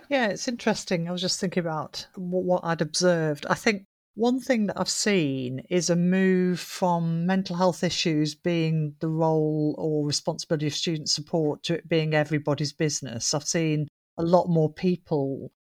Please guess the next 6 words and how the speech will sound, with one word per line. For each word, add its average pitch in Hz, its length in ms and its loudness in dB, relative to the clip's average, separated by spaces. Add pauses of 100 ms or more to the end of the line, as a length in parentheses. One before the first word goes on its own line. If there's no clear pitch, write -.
(140)
getting 170 320 -2
involved 165 720 0
in 147 580 -2 (240)
the 147 540 0
discussion, - 600 0
debate, 151 500 0